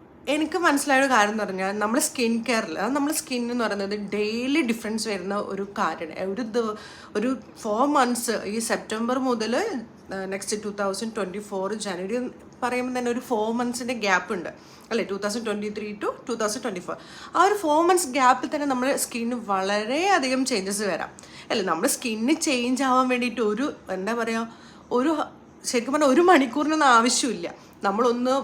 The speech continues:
പുറത്ത് പോവുകയാണ്, ഇപ്പോൾ ഡസ്റ്റ് അലർജിയുള്ള ഒരാളാണെങ്കിൽ, ഒരു പുറത്ത് പോവുകയാണെങ്കിൽ ചിലപ്പം അവർക്ക് പിടിക്കാത്ത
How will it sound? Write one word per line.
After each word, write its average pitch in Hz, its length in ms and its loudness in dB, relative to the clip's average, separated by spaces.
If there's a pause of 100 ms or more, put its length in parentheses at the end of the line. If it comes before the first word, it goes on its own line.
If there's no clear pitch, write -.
പുറത്ത് 214 340 2
പോവുകയാണ്, 226 300 2
ഇപ്പോൾ 220 160 -4
ഡസ്റ്റ് 196 240 -2
അലർജിയുള്ള 226 400 0
ഒരാളാണെങ്കിൽ, 190 560 0
ഒരു 202 120 -10
പുറത്ത് 208 380 0
പോവുകയാണെങ്കിൽ 202 500 0 (240)
ചിലപ്പം 214 300 -4 (360)
അവർക്ക് 190 280 -4
പിടിക്കാത്ത 214 440 -4